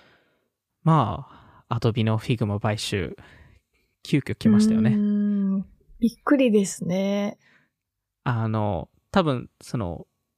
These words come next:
Speaker 1: その話がリークされたからこそ、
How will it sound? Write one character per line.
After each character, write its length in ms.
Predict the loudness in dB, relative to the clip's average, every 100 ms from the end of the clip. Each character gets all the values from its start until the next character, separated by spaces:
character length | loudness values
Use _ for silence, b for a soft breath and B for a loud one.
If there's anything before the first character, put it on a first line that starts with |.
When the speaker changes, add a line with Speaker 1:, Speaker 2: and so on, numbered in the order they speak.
| _
Speaker 1:
そ 180 | -8 -2
の 100 | -2
話 440 | 0 0 0 0
が 120 | 0 0
リ 260 | 0 -2
ー 60 | -4
ク 80 | -6
さ 200 | -2 0
れ 160 | 0 -4 _ _ _ _ _ _ _ -4
た 100 | -2
か 140 | 0
ら 120 | -2
こ 140 | -2 -6
そ、 400 | -2 -2 -2